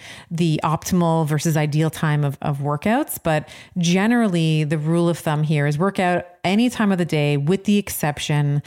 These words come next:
of that two to three hour window before bedtime. And if that's your only time that you have to work out, then you might consider changing the intensity and the type, uh, and the duration of the exercise that you do.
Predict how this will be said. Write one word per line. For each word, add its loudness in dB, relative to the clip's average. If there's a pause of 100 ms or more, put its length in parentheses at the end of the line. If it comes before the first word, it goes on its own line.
(340)
of 2
that -2
two 2
to 0
three 0
hour 0
window 0
before -4
bedtime. 0 (400)
And 2
if 0
that's -2
your 0
only 2
time -2
that -4
you 0
have -2
to -6
work -6
out, -2
then 0
you 2
might 0
consider 0 (320)
changing 0
the 2
intensity 0
and 2
the 0
type, -2 (440)
uh, 0
and 2
the 0
duration 0
of 0
the -2
exercise -4 (120)
that -6 (100)
you -6
do. -8